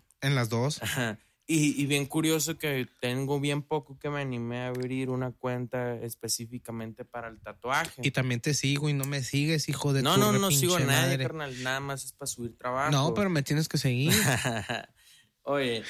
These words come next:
Speaker 1: Oye,
Speaker 2: y
Speaker 1: ¿me tienes que seguir?
Speaker 2: Te voy a seguir, pues.
Speaker 1: Ya lo dijo públicamente. Lo obligué.
Speaker 2: <laughs> Total, carnal, güey, de que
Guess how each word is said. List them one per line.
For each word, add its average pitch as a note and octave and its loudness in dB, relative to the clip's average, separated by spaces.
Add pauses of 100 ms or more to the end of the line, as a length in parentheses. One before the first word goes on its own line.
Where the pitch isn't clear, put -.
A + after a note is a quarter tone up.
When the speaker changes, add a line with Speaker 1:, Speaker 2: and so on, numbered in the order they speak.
(160)
Speaker 1:
Oye, E3+ 4
Speaker 2:
y E3+ 4
Speaker 1:
¿me D#3 4
tienes F#3+ 0
que G#3+ 2
seguir? F3+ 0 (380)
Speaker 2:
Te D3 -2
voy C#3 2
a C3 -2
seguir, C3 -6
pues. G#2+ -16
Speaker 1:
Ya C3+ 2
lo E3 4
dijo E3 2
públicamente. C#3 2 (160)
Lo C3 10
obligué. B2+ 4
Speaker 2:
<laughs> - -4
Total, G3 0
carnal, G#3 2
güey, E3 2
de D#3+ 2
que B2 -2